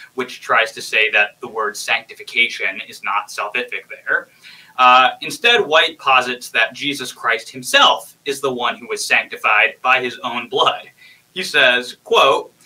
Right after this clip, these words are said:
The error that is often made in regards to this passage is to understand by which he was sanctified to refer to the person who goes on sinning willfully against the blood of Christ.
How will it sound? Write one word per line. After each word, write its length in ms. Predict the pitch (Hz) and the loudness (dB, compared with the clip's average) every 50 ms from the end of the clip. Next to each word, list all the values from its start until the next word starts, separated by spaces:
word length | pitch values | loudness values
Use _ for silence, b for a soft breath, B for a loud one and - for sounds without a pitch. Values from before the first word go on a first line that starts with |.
| b b b b | b b b b
The 180 | 143 147 143 151 | -8 -6 0 4
error 300 | 165 202 233 240 247 226 | 6 6 8 8 8 8
that 180 | 202 190 185 | 6 6 4
is 80 | 185 - | 2 2
often 420 | - 147 160 - - - 233 202 | 2 4 4 4 4 0 -4 -2
made 360 | 156 139 127 120 117 120 120 | 0 2 4 4 4 2 0
in 100 | - 135 | -2 -4
regards 440 | 123 123 120 123 131 127 143 147 - | -4 -4 0 2 2 4 2 2 -2
to 100 | - - | -6 -6
this 220 | 147 143 160 160 - | -4 -4 -4 -6 -4
passage 680 | - 131 113 107 107 - - 117 123 - - - - b b b b b | 0 2 2 2 2 0 -2 -4 -4 -4 -6 -10 -18 b b b b b
is 220 | - 143 143 139 | 0 0 0 0
to 160 | - - 123 - | -2 -4 -2 0
understand 800 | 139 139 143 139 139 139 - - 123 117 113 113 107 - - - b b b | 0 0 0 -2 -2 -4 -4 -2 0 2 2 2 2 0 -2 -12 b b b
by 140 | - 117 123 | -2 0 0
which 260 | 120 131 156 160 - | 0 -2 -4 -6 -6
he 80 | - 143 | -10 -8
was 240 | 131 123 117 - - | -6 -6 -6 -6 -4
sanctified 880 | 196 202 226 214 - - - - 113 104 101 98 101 113 131 - - B B B | -2 -2 -2 -2 -4 -8 -4 -2 0 0 2 2 0 0 0 -2 -6 B B B
to 120 | B - 147 | B -2 2
refer 380 | 143 139 139 - 165 175 180 | 2 2 2 2 2 2 2
to 60 | 175 165 | 2 2
the 120 | 180 175 | -2 -6
person 460 | - - - 208 220 208 - 151 135 | -4 0 2 2 2 2 0 -4 -4
who 120 | 127 139 131 | -4 -4 -2
goes 280 | 127 135 131 131 131 | 0 2 2 2 0
on 200 | 120 110 110 107 | 0 -2 -2 -2
sinning 360 | - - - 131 120 113 110 113 | -4 -4 -4 -2 -2 -2 -4 -6
willfully 560 | 120 156 214 247 - - - 127 120 113 117 | -6 -4 -4 -4 -4 -6 -6 -6 -4 -4 -6
against 460 | 110 - 117 - 127 156 - - - - | -6 -6 -6 -4 -4 -6 -6 -8 -12 -14
the 60 | 123 | -12
blood 280 | 123 110 107 101 131 | -10 -6 -6 -6 -6
of 100 | - - | -6 -10
Christ. 460 | - - 117 - - - - - - | -10 -10 -10 -10 -10 -14 -20 -20 -20